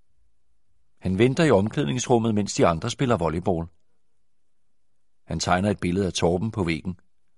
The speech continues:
På billedet har Torben en stor tud med en kæmpe bussemand i næseboret.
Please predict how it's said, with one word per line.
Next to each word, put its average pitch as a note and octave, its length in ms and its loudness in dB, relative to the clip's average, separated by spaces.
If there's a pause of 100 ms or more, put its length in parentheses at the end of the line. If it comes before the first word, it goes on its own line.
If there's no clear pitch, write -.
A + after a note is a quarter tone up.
(1040)
På G2 100 -2
billedet C3+ 380 6
har A2+ 180 4
Torben G#2+ 380 4
en - 160 -4
stor D3+ 300 0
tud D3 280 0 (340)
med F#2 100 0
en F2+ 100 -2
kæmpe C#3 320 -2
bussemand G2+ 540 0
i F#2 80 -2
næseboret. D#2+ 640 -2